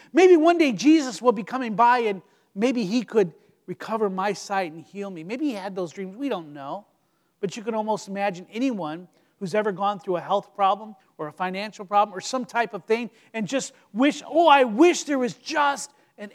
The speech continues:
answer." And then to hear of someone who could not only ma-, heal the blind, but make someone walk and bring someone back from the dead. He maybe even dreamed of this day since hearing of Jesus' miraculous exploits.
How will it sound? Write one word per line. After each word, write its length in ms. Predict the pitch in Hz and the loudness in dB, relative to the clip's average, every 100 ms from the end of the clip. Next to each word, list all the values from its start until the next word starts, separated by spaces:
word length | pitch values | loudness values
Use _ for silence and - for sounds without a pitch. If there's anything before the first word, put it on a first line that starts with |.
| - | -18
answer." 560 | 226 240 - - 170 - _ _ _ _ _ _ _ _ _ | -16 -14 -14 -14 -16 -20 _ _ _ _ _ _ _ _ _
And 120 | 165 | -6
then 140 | 247 | -4
to 80 | 226 | -4
hear 260 | 175 240 247 | -2 2 2
of 100 | 180 | 2
someone 680 | - - 269 277 220 151 - _ _ _ - | -4 0 0 0 -2 -4 -10 _ _ _ -4
who 160 | 247 | -2
could 160 | 240 196 | 0 2
not 160 | 247 | 2
only 200 | 285 240 | 2 -2
ma-, 180 | 202 226 | -6 -6
heal 300 | 214 196 254 | -6 -4 -4
the 120 | 214 | -4
blind, 480 | 170 180 233 240 190 | -6 -2 -2 -2 -4
but 80 | 185 | -8
make 200 | 190 214 | -8 -8
someone 440 | - 226 202 170 | -8 -10 -8 -10
walk 460 | 160 196 196 - _ _ _ _ _ _ _ | -4 -2 -2 -6 _ _ _ _ _ _ _
and 120 | 139 | -12
bring 220 | 170 240 | -6 -6
someone 380 | 190 220 196 175 | -6 -6 -6 -4
back 280 | 185 190 185 | -2 -4 -6
from 120 | 165 | -8
the 100 | 156 | -8
dead. 560 | 143 185 202 208 156 139 _ _ _ _ _ _ _ _ _ _ _ _ _ _ _ | -2 2 2 0 -8 -18 _ _ _ _ _ _ _ _ _ _ _ _ _ _ _
He 80 | 175 | -8
maybe 260 | 185 202 208 | -4 -2 -2
even 200 | 202 185 | -4 -6
dreamed 340 | 147 214 208 | -4 -2 2
of 100 | 185 | 2
this 180 | 180 175 | 0 -2
day 240 | - 175 | -2 -2
since 260 | 165 170 156 | -2 -8 -14
hearing 300 | - 208 175 | -2 0 0
of 120 | 156 | -4
Jesus' 480 | - 190 165 151 - | -8 -8 -8 -12 -16
miraculous 580 | 165 165 170 170 165 - | -12 -8 -8 -8 -16 -12
exploits. 840 | 165 - - 147 139 92 - - | -12 -14 -18 -16 -16 _ -20 -20